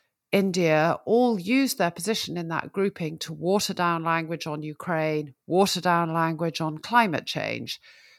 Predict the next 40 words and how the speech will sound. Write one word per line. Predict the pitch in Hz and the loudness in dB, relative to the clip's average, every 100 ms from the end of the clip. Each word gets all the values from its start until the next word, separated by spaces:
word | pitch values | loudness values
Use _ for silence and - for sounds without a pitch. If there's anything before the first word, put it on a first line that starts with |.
| - | 0
So | 262 269 | 6 8
there's | 277 254 | 8 6
a | |
kind | - 247 208 | 2 2 2
of | 190 | 0
realpolitik | 175 208 202 190 - 185 180 - 254 - - | 0 4 4 2 0 0 0 -2 -4 -2 -2
aspect | 135 - - - - | -2 -4 -6 -6 -8
to | 156 | -6
this | 113 127 - | -4 -4 -6
as | 147 165 | -6 2
well. | 226 156 104 135 - _ _ _ | 4 4 0 -4 -8 _ _ _
What | 240 - | 6 8
might | 226 214 - | 6 4 4
be | 185 175 165 - - - _ _ _ _ _ - | 4 4 2 -4 -20 -20 _ _ _ _ _ -4
the | 175 | -2
sort | - - 151 | -2 -8 -8
of | 156 - 143 | -8 -10 -12
right | 147 170 214 214 196 | -4 6 10 10 8
thing | - - 190 170 | -2 0 2 2
to | 151 170 | -2 -4
do | 147 165 151 170 208 - _ _ - | 2 4 6 6 6 2 _ _ 2
is | 202 | 6
not | 247 262 | 8 8
necessarily | 226 226 190 - 190 175 165 | 8 2 0 2 4 4 2
the | 156 | -2
best | - 214 214 | 6 6 6
thing | - 151 135 | -2 -2 -2
to | 143 - | -4 -2
do | 165 156 160 - _ _ | 4 6 4 0 _ _
when | 156 151 | 0 0
it | - | 0
comes | 175 147 135 | -2 -2 -4
to | 165 | -4
our | 151 143 147 | 0 2 2
own | 143 | 2
interests. | 143 131 - 104 120 - - - _ | -2 -4 -4 -4 -4 -8 -8 -10 _
And | 139 | -4
there's | 143 190 180 | 6 6 6
the | - | 0
dilemma. | 165 151 143 120 - - | 2 2 2 0 -2 -8